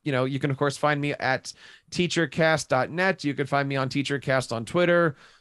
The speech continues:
uh, teachercast dot net slash Facebook slash LinkedIn slash all those different things. It's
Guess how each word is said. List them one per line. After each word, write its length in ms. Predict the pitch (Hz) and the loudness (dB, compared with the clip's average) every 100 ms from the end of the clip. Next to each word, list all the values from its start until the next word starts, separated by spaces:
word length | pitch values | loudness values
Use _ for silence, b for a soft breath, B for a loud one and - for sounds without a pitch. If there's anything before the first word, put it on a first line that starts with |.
| - | -12
uh, 240 | 107 107 | -8 -8
teachercast 600 | 107 143 139 131 135 131 | -2 -2 -2 0 2 2
dot 220 | - 135 120 | 2 2 2
net 180 | 135 | -2
slash 300 | - 131 120 | 0 -2 0
Facebook 480 | - 131 - 135 131 | 0 -2 2 0 0
slash 320 | - 113 117 | -2 -2 -2
LinkedIn 560 | 117 127 117 127 123 123 | -4 -6 -2 -4 -4 -6
slash 340 | - 120 113 | -2 -2 0
all 140 | 123 113 | -2 -2
those 160 | 113 | -4
different 380 | 101 117 110 107 | -4 -4 -4 -6
things. 340 | 113 107 107 104 | -4 -4 -4 -8
It's 300 | 101 - | -10 -14